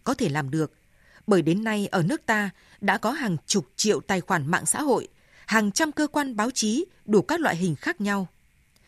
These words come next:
Bên cạnh việc quản lý báo chí hoạt động theo đúng tôn chỉ, mục đích,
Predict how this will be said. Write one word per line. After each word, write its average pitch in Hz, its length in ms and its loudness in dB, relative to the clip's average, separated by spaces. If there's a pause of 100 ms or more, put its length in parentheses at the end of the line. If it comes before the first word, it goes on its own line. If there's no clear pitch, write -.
(380)
Bên 240 180 8
cạnh 165 260 0
việc 175 300 0
quản 170 180 2
lý 156 220 0
báo 196 220 0
chí 202 420 -2
hoạt 175 160 4
động 175 200 -2 (100)
theo 233 160 -2
đúng 208 240 -2
tôn 294 240 0
chỉ, 151 320 0
mục 170 220 0
đích, 339 240 -2